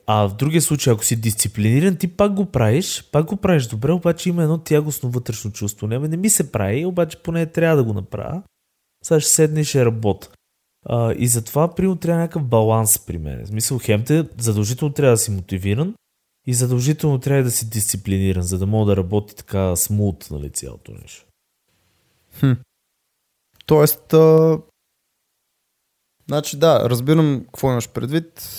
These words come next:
Speaker 2: Според мен мотивацията трябва да се търси като... Ам,
Speaker 1: Като
Speaker 2: защото мотивацията
Speaker 1: инспирация
Speaker 2: сама
Speaker 1: по-скоро.
Speaker 2: с-, мотивация, да, сама по себе си това е нещо външно, което да те инспирира, нали?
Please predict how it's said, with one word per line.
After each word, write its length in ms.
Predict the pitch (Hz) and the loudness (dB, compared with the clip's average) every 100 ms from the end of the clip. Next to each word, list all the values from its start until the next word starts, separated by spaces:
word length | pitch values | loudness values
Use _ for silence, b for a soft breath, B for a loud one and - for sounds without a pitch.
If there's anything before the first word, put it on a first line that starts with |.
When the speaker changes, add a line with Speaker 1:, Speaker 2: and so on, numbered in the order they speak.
| - | -12
Speaker 2:
Според 340 | - - 135 131 | -12 -2 0 2
мен 420 | 151 165 160 143 | 2 4 4 2
мотивацията 680 | 131 127 127 143 - 131 127 | 0 0 2 2 0 -6 -4
трябва 280 | - 139 131 | 2 2 2
да 80 | |
се 140 | 127 127 | 0 -2
търси 360 | - 131 - | 0 0 0
като... 500 | - - 117 113 110 107 _ _ _ _ _ _ _ _ - | -8 -10 -4 -2 -2 -6 _ _ _ _ _ _ _ _ -10
Ам, 640 | 120 117 113 113 113 110 - _ _ _ _ _ _ _ - | -6 -2 -2 -2 -4 -6 -10 _ _ _ _ _ _ _ 0
Speaker 1:
Като 140 | 208 | 2
Speaker 2:
защото 80 | 165 | 6
мотивацията 340 | 170 - 147 135 | 4 4 4 6
Speaker 1:
инспирация 200 | 139 151 | 4 4
Speaker 2:
сама 240 | 143 156 | 4 2
Speaker 1:
по-скоро. 460 | 123 95 - - - | 0 -8 -8 -12 -8
Speaker 2:
с-, 300 | - - - | -4 -4 -6
мотивация, 800 | 98 135 139 135 135 202 - 165 | -2 0 0 0 2 2 4 2
да, 180 | 160 151 | 4 2
сама 360 | - 147 165 | 2 2 0
по 80 | - | -2
себе 280 | - 170 165 | 0 2 2
си 140 | - | -2
това 380 | 139 - 151 147 | -4 2 4 6
е 40 | 147 | 4
нещо 380 | 143 139 - | 2 0 -4
външно, 500 | 123 123 117 - 101 | -2 0 0 0 -6
което 640 | 101 113 110 - 120 113 113 b b b | -4 -2 -2 -2 -4 -2 -4 b b b
да 100 | 117 | -6
те 160 | - 120 | 0 0
инспирира, 600 | 113 - 117 113 98 98 | 0 0 2 2 0 -2
нали? 280 | 95 98 | -6 -8